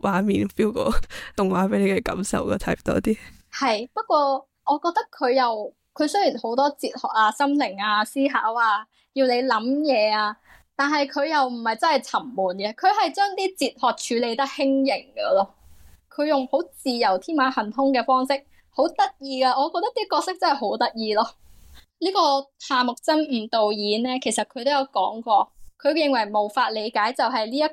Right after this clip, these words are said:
Speaker 2: 串故事嘅正解啦。呢個作品係省去咗好多嘢，有好多嘅留白，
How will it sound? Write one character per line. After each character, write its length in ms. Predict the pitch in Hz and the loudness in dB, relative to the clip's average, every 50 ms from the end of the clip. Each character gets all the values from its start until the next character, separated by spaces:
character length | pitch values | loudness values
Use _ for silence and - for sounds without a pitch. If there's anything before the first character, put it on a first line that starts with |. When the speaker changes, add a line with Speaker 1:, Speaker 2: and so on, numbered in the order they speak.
| _ _ | _ _
Speaker 2:
串 300 | - - - 247 226 226 | -8 0 0 0 0 0
故 220 | 226 - 240 220 226 | 0 0 2 2 2
事 80 | - 233 | 2 0
嘅 140 | 214 214 214 214 | 2 2 0 0
正 300 | - 240 214 214 214 220 | 0 -4 -4 -4 -6 -4
解 280 | 214 202 190 190 202 202 | -2 0 0 2 2 2
啦。 240 | 214 220 226 226 240 _ - - - - - _ _ | 0 -2 -4 -6 -10 _ -16 -18 -18 -18 -20 _ _
呢 80 | 349 | 0
個 80 | 381 370 320 | 0 0 2
作 160 | 320 302 269 | 2 0 0
品 160 | 277 - 240 | 0 0 -6
係 180 | 269 320 349 277 | -2 0 0 0
省 320 | 277 - 240 233 277 339 | 0 0 -2 -2 0 0
去 60 | 392 302 | -2 0
咗 140 | 254 294 320 | 0 0 0
好 180 | 320 277 220 | 2 0 -2
多 240 | 226 269 254 262 254 | 2 2 2 2 2
嘢， 320 | 247 208 180 175 - - - _ _ _ - _ _ _ _ | 0 0 -2 -2 -2 -6 -8 _ _ _ -20 _ _ _ _
有 140 | - 269 247 | 0 0 2
好 120 | 302 311 311 | 2 0 0
多 180 | 339 370 381 | 2 0 2
嘅 300 | 381 320 269 262 240 220 - _ | 2 2 0 0 0 -4 -8 _
留 280 | 240 214 202 185 190 190 | 0 2 2 2 0 -2
白， 280 | _ 240 220 214 208 | _ 0 0 0 -2